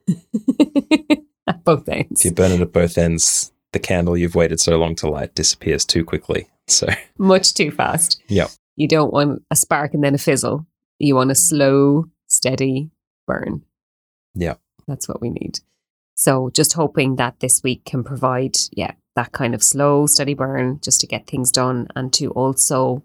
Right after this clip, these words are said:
Speaker 1: be able to, I suppose, have a bit more equilibrium this week, and that I can support you a bit better in what you're going through in the aftermath of your granddad's death, and just hopefully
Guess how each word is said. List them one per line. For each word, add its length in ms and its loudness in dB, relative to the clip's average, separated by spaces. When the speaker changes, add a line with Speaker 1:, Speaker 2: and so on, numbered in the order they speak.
Speaker 1:
be 200 4
able 220 -2
to, 580 -2
I 80 -6
suppose, 320 -2
have 160 -4
a 60 0
bit 180 -4
more 240 -2
equilibrium 720 -2
this 240 -2
week, 380 -6
and 180 -6
that 100 -4
I 100 -6
can 360 -6
support 440 -2
you 280 0
a 80 -6
bit 200 -4
better 420 0
in 240 -4
what 200 -6
you're 180 0
going 320 -2
through 440 -4
in 120 -2
the 120 -2
aftermath 640 -4
of 280 -10
your 100 -10
granddad's 460 -4
death, 280 -8
and 140 -8
just 200 -2
hopefully 540 -12